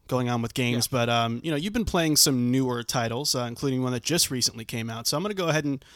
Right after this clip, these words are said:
Speaker 1: uh, actually turn the floor over to you first and tell me what you got going on this week.
Speaker 2: Yeah, I'm playing two games right now. Uh, wanted to try out some new stuff. Uh, I, I finally, uh, went ahead and, and pulled the trigger on Shadow Warrior three.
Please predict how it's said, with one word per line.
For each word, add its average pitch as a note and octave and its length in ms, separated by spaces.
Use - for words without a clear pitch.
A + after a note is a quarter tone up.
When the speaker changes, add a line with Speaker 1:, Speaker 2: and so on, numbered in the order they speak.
Speaker 1:
uh, C3 160
actually C#3 280
turn E3+ 320
the D#3 80
floor D3 300
over C#3 160
to C3+ 60
you C3 220
first B2 440
and A2+ 120
tell C#3 120
me C#3+ 100
what C#3 180
you C#3 40
got C3+ 160
going B2 220
on A#2+ 140
this B2 180
week. G#2 240
Speaker 2:
Yeah, C4+ 180
I'm C#4 80
playing A#3+ 300
two G3+ 140
games E3 340
right D#3 180
now. D3 380
Uh, E3 240
wanted F#3+ 200
to E3+ 80
try E3+ 260
out E3 140
some D#3 120
new D#3 140
stuff. D3 480
Uh, D3 300
I, A2 80
I F3 60
finally, D4 360
uh, F3+ 140
went F#3+ 160
ahead F3 160
and, D#3 140
and D3+ 280
pulled E3+ 180
the - 20
trigger D#3 180
on C#3+ 80
Shadow C3+ 240
Warrior B2+ 300
three. D3 520